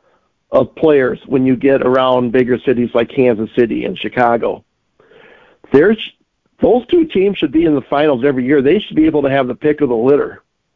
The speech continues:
What I'm gonna construct is, I think it's, it's gonna be, since it's coming from me, the league will never consider it because, well, my opinion doesn't mean squat to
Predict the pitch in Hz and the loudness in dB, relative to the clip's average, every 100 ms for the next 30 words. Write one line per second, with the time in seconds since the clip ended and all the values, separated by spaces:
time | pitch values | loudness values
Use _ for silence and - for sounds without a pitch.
0 | _ _ _ _ _ _ _ _ - - | _ _ _ _ _ _ _ _ -20 -20
1 | _ - _ _ _ _ _ - - _ | _ -20 _ _ _ _ _ -14 -14 _
2 | _ _ 247 156 147 214 277 240 - 151 | _ _ 2 4 2 0 2 0 0 -2
3 | - - 147 131 - - 131 123 123 123 | -2 0 0 0 -4 0 2 2 0 -8
4 | - _ _ _ _ _ _ _ - 156 | -18 _ _ _ _ _ _ _ 0 2
5 | 233 - 214 208 - - - _ _ _ | 2 2 2 0 -4 -20 -20 _ _ _
6 | _ _ _ _ _ _ _ _ _ - | _ _ _ _ _ _ _ _ _ -2
7 | 139 113 156 147 175 180 165 160 131 139 | -2 0 0 0 0 0 2 0 0 -6
8 | 139 - _ _ _ _ 180 170 151 202 | -8 -10 _ _ _ _ -2 -2 -2 0
9 | 226 - 170 160 170 147 147 156 147 139 | 2 2 2 2 4 4 2 2 0 0
10 | 131 131 123 - 135 120 113 113 202 123 | -2 -4 -6 -2 0 0 -4 -4 0 0
11 | 117 127 127 113 151 139 120 139 131 123 | 0 0 2 2 2 2 2 -2 -2 -2
12 | 123 113 123 123 120 113 - - - 127 | -2 -2 -2 0 0 -4 -10 -6 0 2
13 | 117 - 113 113 | 0 -2 0 0